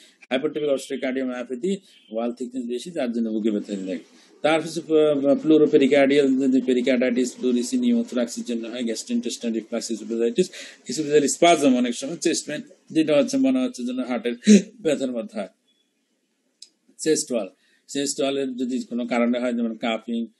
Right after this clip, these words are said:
তার intercostal muscle স্ট্রেন, মায়োসাই-, আহ, myositis, herpes zoster, viral,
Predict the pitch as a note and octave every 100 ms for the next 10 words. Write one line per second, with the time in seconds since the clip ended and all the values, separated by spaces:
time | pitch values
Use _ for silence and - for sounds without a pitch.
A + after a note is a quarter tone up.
0 | _ - A#2 A#2+ B2 A#2+ A#2 A#2 A#2 A2+
1 | A2 A#2 A2 G#2+ G#2+ A2 - A#2 A2 A2
2 | A2+ A2 - A2 G#2+ - A2 G#2+ G#2 A2+
3 | A2 B2 A2 G#2 G#2+ G#2 A2 G#2 A2+ G2+
4 | A2 G#2+ - G#2+ G2+ G#2 G#2+